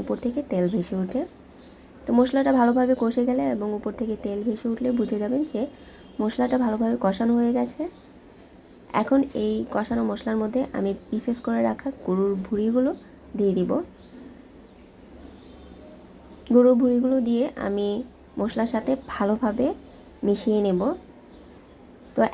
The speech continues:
এখন পাঁচ মিনিট আমি চুলার আঁচটা মিডিয়াম লো হিটে রেখে গরুর ভুঁড়িটা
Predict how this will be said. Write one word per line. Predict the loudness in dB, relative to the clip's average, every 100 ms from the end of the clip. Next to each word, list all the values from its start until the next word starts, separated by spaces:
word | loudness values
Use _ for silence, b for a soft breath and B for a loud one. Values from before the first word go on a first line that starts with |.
| 0
এখন | 0 2 2 2 -2
পাঁচ | -2 -2 0
মিনিট | 2 2 -2 -10 -20 -20 -20 -20 -20 -20 -20 -20 -20 -20 -6 -2
আমি | 0 0 -2 -8 -4
চুলার | 2 4 4
আঁচটা | 0 -2 -2 -2
মিডিয়াম | 0 -2 -2 -2
লো | 0
হিটে | 0 0 0 -2
রেখে | -2 -2 -2 -6 -16 -4
গরুর | 2 2 2
ভুঁড়িটা | 0 -2 -2